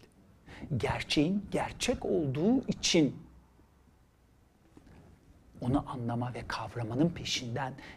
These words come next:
gidilmesi gerektiğini düşünen Simon. Kitaptaki karakterlerden hangisini kendinize yakın buluyorsunuz diye ben kitap kulüplerinde soruyorum. Herkes birilerini yakın buluyor.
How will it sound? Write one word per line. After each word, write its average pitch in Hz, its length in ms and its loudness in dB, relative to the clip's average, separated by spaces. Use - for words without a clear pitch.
gidilmesi 143 560 8
gerektiğini 120 540 -2
düşünen 123 460 -2
Simon. 113 520 8
Kitaptaki 311 500 12
karakterlerden 226 800 12
hangisini 190 520 10
kendinize 151 720 10
yakın 196 340 12
buluyorsunuz 139 540 10
diye 151 140 12
ben 135 180 8
kitap - 320 12
kulüplerinde 139 680 8
soruyorum. 139 560 8
Herkes 170 600 10
birilerini 139 320 10
yakın 139 280 4
buluyor. 123 280 2